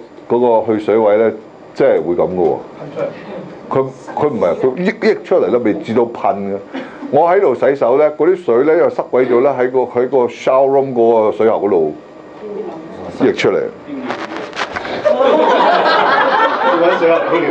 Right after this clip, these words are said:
Speaker 2: 業。
Speaker 1: 咁我，我冇搵水喉佬啊，我，我業主好人，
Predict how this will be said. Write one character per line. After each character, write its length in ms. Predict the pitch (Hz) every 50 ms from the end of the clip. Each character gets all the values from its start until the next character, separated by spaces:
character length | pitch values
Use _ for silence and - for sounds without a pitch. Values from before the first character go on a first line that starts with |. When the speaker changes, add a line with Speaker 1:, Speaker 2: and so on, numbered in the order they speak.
| - -
Speaker 2:
業。 140 | - - - 220 - 196 190 185 214 220 - - - - - 151 147 - - - - - - - - - -
Speaker 1:
咁 120 | - 156
我， 180 | 143 139 135 -
我 180 | - 101 117 120
冇 220 | 117 113 117 113
搵 60 | 117 120
水 100 | 120 120
喉 140 | 110 95 85
佬 120 | 82 85
啊， 300 | 90 98 98 95 92 90 87 85
我， 300 | 90 92 101 98 98 - - - - - 104
我 200 | 107 107 104 101
業 140 | 92 -
主 220 | - - 110 104 98
好 120 | 95 95
人， 160 | 95 80 73